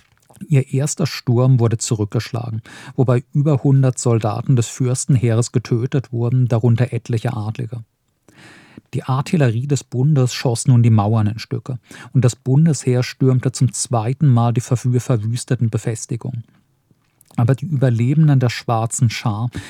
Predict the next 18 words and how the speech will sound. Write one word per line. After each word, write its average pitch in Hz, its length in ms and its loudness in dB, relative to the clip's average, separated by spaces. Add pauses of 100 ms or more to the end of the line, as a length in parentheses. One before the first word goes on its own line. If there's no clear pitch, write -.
(200)
denen 131 140 6
inzwischen 143 540 0
die 135 60 6
Munition 123 680 2
für - 100 -2
ihre 113 140 2
Büchsen 131 460 0
ausging, 117 500 -2 (260)
schlug - 340 -4
auch 135 140 -2
diesen 135 380 0
zweiten 117 540 -2
Sturm 120 380 0
mit 127 160 0
Schwertern 117 560 0
und 120 140 2
Spießen 117 460 -4
zurück. 120 360 -10